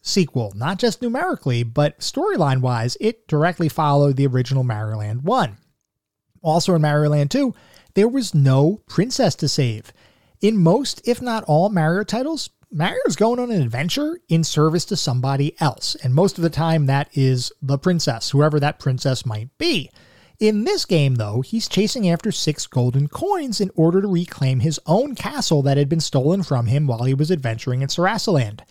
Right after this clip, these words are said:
So in this way, the game would be much more self-centered. This is a personal adventure for Mario. It's not about a damsel in distress.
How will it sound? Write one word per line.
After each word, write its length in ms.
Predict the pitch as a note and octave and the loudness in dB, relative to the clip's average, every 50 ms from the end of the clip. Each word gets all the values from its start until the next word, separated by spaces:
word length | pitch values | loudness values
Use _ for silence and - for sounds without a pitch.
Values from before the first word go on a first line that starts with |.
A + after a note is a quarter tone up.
| _ _ _ _ _ _ | _ _ _ _ _ _
So 180 | - - G#3 G3+ | 0 2 2 4
in 140 | G3 F#3+ G#3 | 4 4 2
this 180 | C4 A#3+ - | 2 0 -2
way, 400 | G#3 A#3 C#4 D4 A#3 E3 D3+ D#3+ - D#3+ | -2 -2 -2 0 0 0 0 -2 -2 -2
the 100 | D#3+ E3 | -2 0
game 260 | D3+ E3 F3+ G3+ A#3 | 2 2 0 0 -2
would 140 | C4 A3+ - | -4 -6 -4
be 120 | G3+ F3+ | -2 0
much 340 | D#3+ C#3+ D3 D#3+ - - - | 2 2 0 0 -2 0 0
more 180 | D3+ D3 D3 | 2 2 2
self-centered. 840 | C#3+ - - - B2+ A#2+ B2+ - - - C4 E4 E4 B3+ E3 A#2 G#2 - _ _ _ _ _ _ - | 2 0 -2 -2 -4 -4 -4 -4 -4 -4 -4 -2 0 2 0 0 -2 -6 _ _ _ _ _ _ 0
This 240 | F3 C#4+ C#4+ - - | 0 0 0 0 -2
is 160 | D4+ C4 A#3 | -2 0 0
a 120 | A#3 F#3+ | 0 0
personal 680 | E3 - - - - F3+ G3+ - - G3 F3+ F3+ F3 D#3 | -2 -4 -8 -4 -2 -2 0 0 0 0 2 2 2 2
adventure 460 | C#3+ C3+ C#3+ C#3+ C#3+ C3+ - C3+ B2+ | 2 2 2 0 0 0 -2 -2 -2
for 120 | - C#3 | -2 -2
Mario. 500 | B2+ B2+ A#2+ A#2 G#2+ G#2+ A2+ - - _ _ - | -2 -2 -2 -4 -6 -8 -10 -14 -16 _ _ -4
It's 240 | D#3 D3 - - - | -4 -4 -2 0 0
not 420 | C3 C#3+ E3 F3+ F#3 E3 D3+ - | 2 2 2 2 2 0 -2 -2
about 320 | C#3+ B2+ C#3+ C#3 C3+ C#3 C#3 | -2 0 0 0 2 2 0
a 100 | C#3 C#3 | 0 -2
damsel 500 | B2+ A#2+ B2+ A#2 A#2+ A#2+ A#2 C3 C3 - - | -2 -2 -2 -2 -2 0 0 0 -2 -2 -2
in 180 | - A#2+ A2+ A2+ | -2 -2 -2 -2
distress. 600 | A#2+ A#2 - - A3+ C#4 B3 - - - - | -4 -6 -4 -2 -2 -2 -2 -4 -6 -6 -8